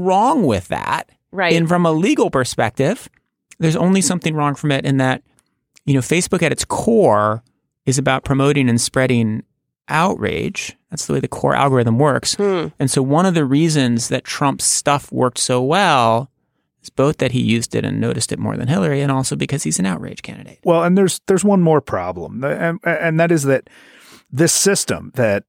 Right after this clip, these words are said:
Speaker 3: Trump exploited so deftly is not healthy for a democratic republic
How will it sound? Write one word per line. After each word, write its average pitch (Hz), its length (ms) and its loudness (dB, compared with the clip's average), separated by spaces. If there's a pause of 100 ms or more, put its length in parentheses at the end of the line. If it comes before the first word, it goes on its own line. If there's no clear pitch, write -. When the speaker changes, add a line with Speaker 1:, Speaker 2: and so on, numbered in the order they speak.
(180)
Speaker 3:
Trump 135 260 0
exploited 123 560 -2
so 117 400 2
deftly - 640 -4 (480)
is 165 800 2 (100)
not 170 440 2
healthy - 580 -4
for 135 340 2
a 120 60 0
democratic 117 520 -2
republic 117 520 -6